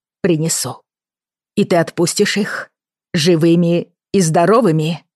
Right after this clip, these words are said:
"Живыми, да". Он снова был наёмником,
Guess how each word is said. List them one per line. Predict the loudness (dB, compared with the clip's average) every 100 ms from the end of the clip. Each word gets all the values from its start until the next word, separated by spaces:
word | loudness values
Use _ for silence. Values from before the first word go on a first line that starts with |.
| _ _ _ _ _ _ _
"Живыми, | -4 0 0 0 -2 0
да". | 0 0 -2 -6 -16 _ _ _ _ _
Он | 0 0
снова | 2 2
был | 2 2
наёмником, | 4 2 2 -2 -4 -8